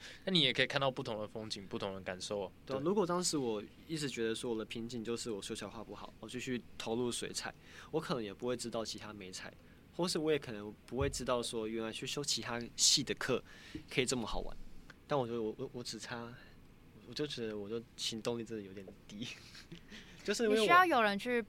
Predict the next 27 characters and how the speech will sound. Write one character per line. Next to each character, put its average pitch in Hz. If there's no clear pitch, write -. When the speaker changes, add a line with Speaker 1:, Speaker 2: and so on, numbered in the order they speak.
Speaker 3:
push 220
你 175
一 165
把。 -
Speaker 2:
对。 120
Speaker 1:
但 135
我 104
也 98
是。 -
Speaker 3:
就 381
是 415
行-， -
你 240
应-， 381
应 320
该 370
是 381
说 370
是 359
你 285
们 208
的 196
行 196
动 254
力 247
比 185
较 185